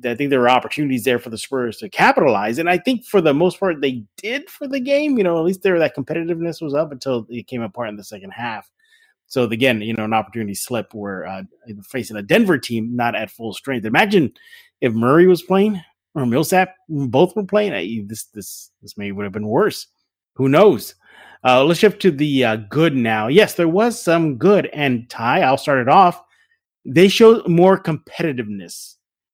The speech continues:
than we've seen in the last few days. Um, they were in it for most of the game, as we talked about, at least in, you know,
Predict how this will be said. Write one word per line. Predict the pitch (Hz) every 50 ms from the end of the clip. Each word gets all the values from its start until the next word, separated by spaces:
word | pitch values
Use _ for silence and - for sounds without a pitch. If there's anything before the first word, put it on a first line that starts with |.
| _ -
than | 135 123 120
we've | 123 123 123
seen | - 131 120 117
in | 120 117
the | 113 110
last | 107 110 110 104 - -
few | - 104 104 95
days. | 92 - - 57 60 - - - _ _ _ _ _ _ _ _ _ _ _ _ _ - -
Um, | 78 65 69 76 - 57 _ _ _ _ _ _ 165
they | 139 131 127
were | 131 139
in | 135 - 160 180 185
it | 190 190 160 -
for | - 160 143
most | 147 151 156 160 - - -
of | 180
the | 170 165
game, | 135 143 139 135 139 131
as | 120
we | 131 143 131
talked | - 131 117 104 -
about, | 107 117 113 110 - 110
at | 113
least | 127 139 - - 170
in, | 156 147 139 135 131
you | 143 143
know, | 131 123 123 123 127 131 127 123